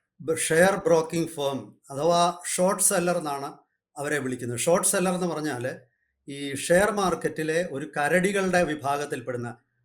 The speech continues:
ഷെയർ മാർക്കറ്റിൽ രണ്ട് തരം ആൾക്കാരുണ്ട്, പിന്നെ bull and bear എന്ന് പറയും. അതിലെ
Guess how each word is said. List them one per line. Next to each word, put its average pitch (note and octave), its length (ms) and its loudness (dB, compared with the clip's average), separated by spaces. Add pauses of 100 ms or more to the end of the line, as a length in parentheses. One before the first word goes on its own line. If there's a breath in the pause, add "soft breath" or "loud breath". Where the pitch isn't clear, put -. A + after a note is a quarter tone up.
(100)
ഷെയർ E3+ 240 0
മാർക്കറ്റിൽ F3+ 460 0
രണ്ട് F3 160 0
തരം F3+ 240 4
ആൾക്കാരുണ്ട്, D#3+ 640 0 (480)
പിന്നെ C#3+ 180 -8
bull E3+ 240 2
and E3+ 220 2
bear D3+ 300 2
എന്ന് D3+ 160 -2
പറയും. A#2 340 -8
അതിലെ E3 420 -2